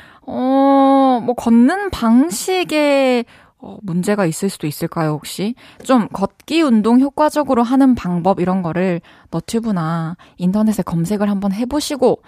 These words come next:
자세를 바르게 한 채로 좀 제대로 걸어보시겠어요?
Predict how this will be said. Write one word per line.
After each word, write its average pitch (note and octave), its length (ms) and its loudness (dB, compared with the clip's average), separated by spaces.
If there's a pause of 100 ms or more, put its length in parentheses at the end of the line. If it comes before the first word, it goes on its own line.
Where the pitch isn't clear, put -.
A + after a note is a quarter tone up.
(320)
자세를 F#3 540 -4 (180)
바르게 A#3+ 600 0 (460)
한 C4 540 2
채로 A#3+ 380 -6
좀 G#3 340 -6
제대로 A3 400 -2
걸어보시겠어요? G#3 1120 -6